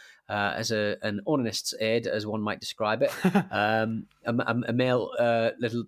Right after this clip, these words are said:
Speaker 1: uh, holy, silicon holy hole to put the wi-, winky wink into. Um, it was designed by a man who was eating a pot noodle. So there you go.
Speaker 2: What?
Speaker 1: As you can imagine, a man looked down into his pot noodle and thought, "That's warm, that's soft,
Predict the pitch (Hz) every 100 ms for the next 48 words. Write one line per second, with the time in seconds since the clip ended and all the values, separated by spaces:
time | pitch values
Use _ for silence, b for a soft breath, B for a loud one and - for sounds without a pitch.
0 | - 117 104 113 135 127 127 123 - 143
1 | 131 123 127 117 120 127 123 101 - -
2 | 117 117 - 123 113 113 117 104 107 127
3 | 127 B B B 120 120 123 123 120 -
4 | _ 143 143 156 156 143 135 143 185 160
5 | 165 165 165 160 156 170 156 185 175 139
6 | 127 _ _ _ _ _ _ _ _ -
7 | - _ _ 147 156 151 151 131 - _
8 | - 135 127 220 262 - 131 143 147 151
9 | 143 113 123 - 143 143 139 131 - 160
10 | 165 180 170 175 151 135 170 147 143 139
11 | 131 151 139 127 b b b b 117 -
12 | 110 95 110 123 _ _ _ 135 - 110
13 | 107 - -